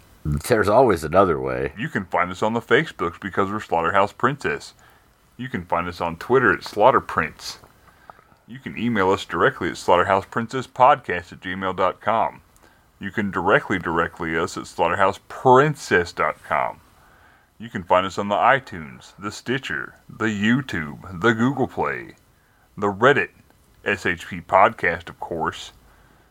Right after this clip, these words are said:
Speaker 2: Store dot slaughterhouseprincess dot com, Patreon dot slaughterhouseprincess dot com, Discord dot slaughterhouseprincess dot com.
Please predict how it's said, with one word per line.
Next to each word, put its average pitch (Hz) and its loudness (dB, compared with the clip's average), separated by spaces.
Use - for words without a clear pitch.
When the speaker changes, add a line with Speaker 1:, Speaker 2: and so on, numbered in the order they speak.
Speaker 2:
Store 143 4
dot 90 2
slaughterhouseprincess 85 0
dot - -8
com, 76 -6
Patreon 104 -4
dot - -8
slaughterhouseprincess 87 -6
dot - -6
com, 69 -6
Discord 127 2
dot - 2
slaughterhouseprincess 90 0
dot - -8
com. 73 -2